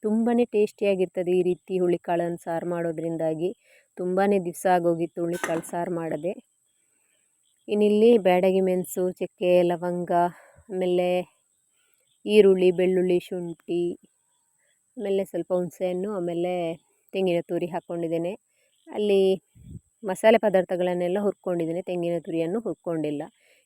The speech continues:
ಇಲ್ಲಿ ಬೇಯಿಸಿದ್ದಾಯ್ತು. ಇನ್ನೊಂದು ಕಡೆಯಲ್ಲಿ ನಾನು ಟೊಮೆಟೊ ಮತ್ತು ಈರುಳ್ಳಿ ಹಾಗೇನೆ ಬೇಯೋದಕ್ಕಿಟ್ಟಿದ್ದೆ.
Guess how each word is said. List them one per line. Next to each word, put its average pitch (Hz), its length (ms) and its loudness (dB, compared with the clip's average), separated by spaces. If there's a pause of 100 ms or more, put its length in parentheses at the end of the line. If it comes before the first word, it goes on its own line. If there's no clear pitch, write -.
(100)
ಇಲ್ಲಿ 226 320 2
ಬೇಯಿಸಿದ್ದಾಯ್ತು. 175 1080 0
ಇನ್ನೊಂದು 196 380 0
ಕಡೆಯಲ್ಲಿ 180 480 -2
ನಾನು 175 280 -2 (240)
ಟೊಮೆಟೊ 202 340 -6
ಮತ್ತು 190 220 -8
ಈರುಳ್ಳಿ 185 340 2
ಹಾಗೇನೆ 180 420 -2
ಬೇಯೋದಕ್ಕಿಟ್ಟಿದ್ದೆ. 170 1000 -2